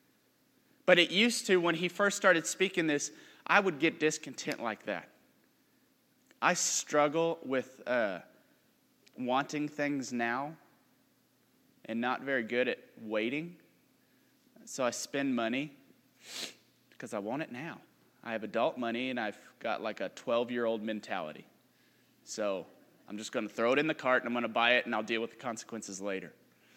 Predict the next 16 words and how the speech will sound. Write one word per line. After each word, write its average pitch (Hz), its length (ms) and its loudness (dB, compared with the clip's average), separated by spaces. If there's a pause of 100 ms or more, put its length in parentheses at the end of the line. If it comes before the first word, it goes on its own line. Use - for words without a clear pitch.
(840)
And 185 180 6
that 208 220 10
comes 214 280 6
from 208 180 0
a 185 60 4
spirit 196 340 4
of 160 100 0
discontentment. 185 720 0 (1500)
And 151 100 2
the 156 80 10
Lord 180 240 8
dealt 180 220 10
with 180 200 4
me 175 180 4
in 180 240 2
that, 180 200 8